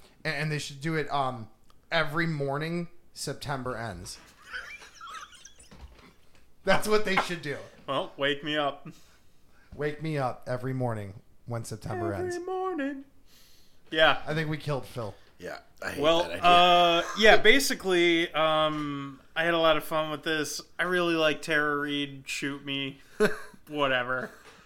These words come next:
Speaker 2: I
Speaker 3: She,
Speaker 2: really like Mark
Speaker 3: she was
Speaker 2: McGrath. I've been
Speaker 3: awful.
Speaker 2: over
Speaker 1: I really
Speaker 2: this.
Speaker 1: like Mark McGrath.
Speaker 3: She was awful in the first one.
Speaker 2: Exactly.
Speaker 1: Oh, my God.
Speaker 2: Yeah, well, the girl needs a paycheck,
Speaker 3: <laughs> Yeah,
Speaker 2: so
Speaker 3: she does need a paycheck.
Speaker 2: get on that.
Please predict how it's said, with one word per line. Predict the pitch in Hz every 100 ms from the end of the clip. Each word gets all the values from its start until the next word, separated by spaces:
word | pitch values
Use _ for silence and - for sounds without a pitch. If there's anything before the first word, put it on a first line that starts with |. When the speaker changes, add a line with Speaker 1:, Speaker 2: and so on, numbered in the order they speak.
| - - - - -
Speaker 2:
I | 165
Speaker 3:
She, |
Speaker 2:
really | 185 185 180
like | 175 -
Mark | 180 180
Speaker 3:
she | 233
was | 214 180
Speaker 2:
McGrath. | 170 165 -
I've | 240 -
been | 180
Speaker 3:
awful. | 175 175
Speaker 2:
over |
Speaker 1:
I | -
really | 175 180 175
Speaker 2:
this. | 247 226
Speaker 1:
like | 185
Mark | 180 180 -
McGrath. | - - - - -
Speaker 3:
She | -
was | - - -
awful | 175 180 - 160 139
in |
the | 135
first | 139 147 - -
one. | 135 98
Speaker 2:
Exactly. | - - 349 170 160 151
Speaker 1:
Oh, |
my | - 120 113
God. | 120 113 240
Speaker 2:
Yeah, | 240 98
well, | 202 208 208 214 - 160
the | 175
girl | 151 202 196
needs | 190 180
a | 160
paycheck, | - 165 165 - 113 107 -
Speaker 3:
<laughs> |
Yeah, | -
Speaker 2:
so | - 170 143 135
Speaker 3:
she | 131
does | - - 208
need | 208
a | 208
paycheck. | - 175 175 - 131 123
Speaker 2:
get | 147 190
on | 156 139 135
that. | 123 120 147